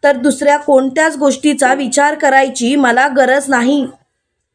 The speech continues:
तेव्हा मात्र मोठ्याने अ-,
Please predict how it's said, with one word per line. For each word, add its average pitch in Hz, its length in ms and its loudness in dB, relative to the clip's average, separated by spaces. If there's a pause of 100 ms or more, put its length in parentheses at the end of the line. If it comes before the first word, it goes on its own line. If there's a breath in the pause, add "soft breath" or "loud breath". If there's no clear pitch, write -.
(1040 soft breath)
तेव्हा 247 240 4
मात्र 254 540 0 (1040)
मोठ्याने 247 720 0 (1200)
अ-, 247 100 2